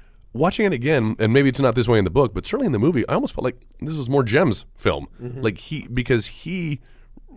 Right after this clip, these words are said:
Speaker 1: uh, you know, Scout doesn't even remember the mother. Jem is the one who,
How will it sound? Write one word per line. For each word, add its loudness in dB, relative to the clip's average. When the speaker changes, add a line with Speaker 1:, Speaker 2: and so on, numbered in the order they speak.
Speaker 1:
uh, -10
you 0
know, 0
Scout 0
doesn't 2
even 2
remember 2
the -4
mother. 4
Jem 0
is 0
the 2
one 2
who, 0